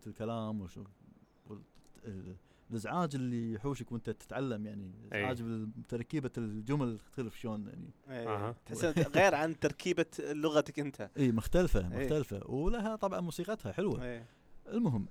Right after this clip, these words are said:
Speaker 1: دشيت
Speaker 3: حلو إنك قلت
Speaker 1: معهد.
Speaker 3: موسيقى. لها موسيقتها.
Speaker 1: لها موسيقتها طبعا،
Speaker 2: والله.
Speaker 1: لغة، لغة موسيقى.
Speaker 3: إيه.
Speaker 1: أصوات، أصوات، كل حرف صوتها غير، كل كلمات، شلون إيقاعها، شلون صاير.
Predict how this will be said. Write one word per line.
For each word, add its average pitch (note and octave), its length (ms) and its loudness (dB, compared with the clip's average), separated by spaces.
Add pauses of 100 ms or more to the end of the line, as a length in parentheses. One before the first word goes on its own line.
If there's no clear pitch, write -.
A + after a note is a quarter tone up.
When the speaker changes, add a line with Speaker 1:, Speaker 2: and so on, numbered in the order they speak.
(160)
Speaker 1:
دشيت - 240 2
Speaker 3:
حلو F#3+ 140 10
إنك A3 120 8
قلت D#3 80 6
Speaker 1:
معهد. C3+ 120 2
Speaker 3:
موسيقى. A#2+ 440 -2 (300)
لها C#3 140 0
موسيقتها. B2+ 600 -4
Speaker 1:
لها F#2+ 180 -2
موسيقتها G#2 420 -2
طبعا، G2 240 -2
Speaker 2:
والله. C3+ 140 0
Speaker 1:
لغة، F#2+ 220 0
لغة G2+ 220 -6
موسيقى. F#3 440 -4 (180)
Speaker 3:
إيه. A#2+ 220 -6 (340)
Speaker 1:
أصوات، C3+ 500 -2
أصوات، F3 420 -4
كل A#2 140 -8
حرف D3+ 240 -6
صوتها D#3 280 -4
غير، D#3 260 -6
كل - 300 -10
كلمات، B2 520 -2
شلون G#2 300 -6
إيقاعها، C#3+ 400 -4
شلون B2+ 180 -8
صاير. C#3 400 -4